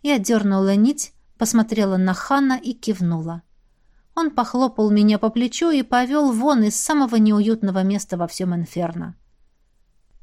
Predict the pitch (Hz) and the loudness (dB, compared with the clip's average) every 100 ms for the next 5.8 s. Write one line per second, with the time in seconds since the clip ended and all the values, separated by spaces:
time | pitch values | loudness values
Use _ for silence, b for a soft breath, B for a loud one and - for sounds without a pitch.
0 | - 294 294 302 302 294 311 294 285 - | 0 2 2 2 4 2 2 0 0 0
1 | 339 339 220 202 233 254 - 240 180 165 | -2 0 0 2 0 0 0 2 2 -2
2 | 165 170 _ _ _ _ 247 269 233 285 | -6 -10 _ _ _ _ 2 4 4 2
3 | 247 262 247 220 247 254 254 226 - 262 | 2 2 2 0 0 -2 -2 -6 -2 0
4 | 226 302 285 214 220 220 214 233 262 294 | 2 2 2 2 2 2 0 -2 -2 0
5 | 254 254 240 226 - 175 170 175 | 0 0 -2 -4 -2 -2 -4 -6